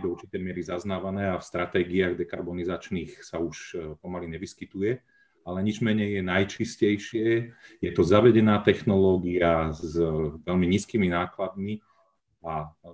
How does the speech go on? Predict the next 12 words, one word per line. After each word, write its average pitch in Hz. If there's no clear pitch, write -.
má 85
možnosť, 101
e, 78
posunúť 101
alebo 85
priblížiť 107
tie 87
ciele, 104
a, 82
a -
potenciál, 90
e, -